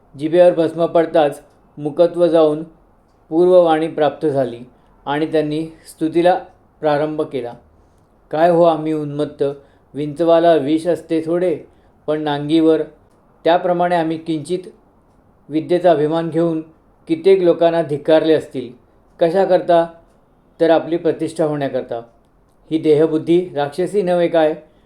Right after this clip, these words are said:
याने अधोगतीला आम्ही खास गेलो असतो. पण कोठील कोणत्या जन्मातील पुण्याई उदयास आली,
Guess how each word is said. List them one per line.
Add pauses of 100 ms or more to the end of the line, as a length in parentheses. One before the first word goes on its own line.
(240)
याने (360)
अधोगतीला (560)
आम्ही
खास
गेलो
असतो. (520)
पण
कोठील
कोणत्या
जन्मातील
पुण्याई
उदयास
आली,